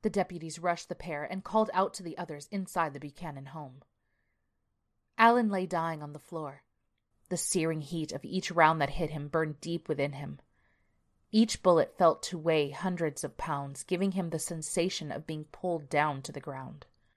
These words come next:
His attention moved beyond the officers, to the far end of the hallway. He saw something move in the dark.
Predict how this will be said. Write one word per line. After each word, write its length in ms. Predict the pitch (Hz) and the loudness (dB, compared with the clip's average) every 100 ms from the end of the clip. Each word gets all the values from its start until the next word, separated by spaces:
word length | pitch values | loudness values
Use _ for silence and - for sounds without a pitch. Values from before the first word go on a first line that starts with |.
| _ _ _ _ _ _ | _ _ _ _ _ _
His 160 | 233 226 | 2 4
attention 480 | 226 220 220 220 | 4 2 2 2
moved 300 | 185 180 - - | 2 0 -2 -2
beyond 340 | 175 165 170 | 0 0 0
the 80 | 160 | 0
officers, 720 | 156 156 - 139 127 - - _ _ _ _ _ | 0 0 -8 -10 -10 -12 -12 _ _ _ _ _
to 100 | - | 0
the 100 | 190 | 2
far 300 | - 190 185 | 8 10 10
end 200 | - 165 | 8 0
of 100 | 147 | -4
the 80 | 147 | -8
hallway. 560 | - 160 156 - - - _ _ _ _ _ _ _ _ _ | -4 -4 -4 -8 -12 -18 _ _ _ _ _ _ _ _ _
He 180 | - 208 | 2 2
saw 260 | 196 185 170 | 6 4 4
something 420 | - 143 143 147 | 0 -6 -6 -2
move 220 | 156 139 | -2 -2
in 80 | 131 | -8
the 60 | |
dark. 520 | 131 143 139 - - | -6 -4 -4 -10 -16